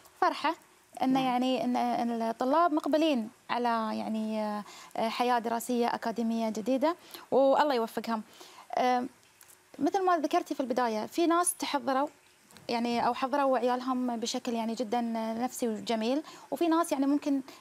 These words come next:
Speaker 1: يعني فاتهم شوي يعني
Speaker 2: نعم.
Speaker 1: جزء من هذا التحضير، فكيف يجب يعني، آه، فعلا تهيئة الطالب لهذا الموضوع، وشلون تتم عملية التحضير بشكل سليم؟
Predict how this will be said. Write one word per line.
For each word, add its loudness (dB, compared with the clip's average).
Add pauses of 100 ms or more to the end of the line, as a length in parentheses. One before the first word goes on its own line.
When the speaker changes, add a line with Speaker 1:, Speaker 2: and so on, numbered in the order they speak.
Speaker 1:
يعني -2
فاتهم -2
شوي -2
يعني -2
Speaker 2:
نعم. -6 (160)
Speaker 1:
جزء 0
من -4
هذا 0
التحضير، -4 (240)
فكيف 0
يجب 2
يعني، 0
آه، 2
فعلا 0
تهيئة 0
الطالب 2
لهذا 0
الموضوع، 2 (340)
وشلون -2
تتم -4
عملية 0
التحضير -4
بشكل -6
سليم؟ -10